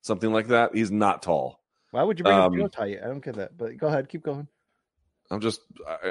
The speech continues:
Speaker 1: I, you know, I mean, I put out a picture of me n-, next to me yes-, recently. Everyone was like, "Man, you're fucking short." Um,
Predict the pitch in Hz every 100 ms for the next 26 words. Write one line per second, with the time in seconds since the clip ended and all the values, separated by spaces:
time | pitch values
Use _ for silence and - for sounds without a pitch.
0 | - 107 90 85 87 110 107 101 123 110
1 | 110 147 127 98 92 98 95 95 98 104
2 | 120 117 92 87 85 82 - 92 78 82
3 | 85 90 80 78 127 143 123 95 90 113
4 | 110 123 104 - 107 110 101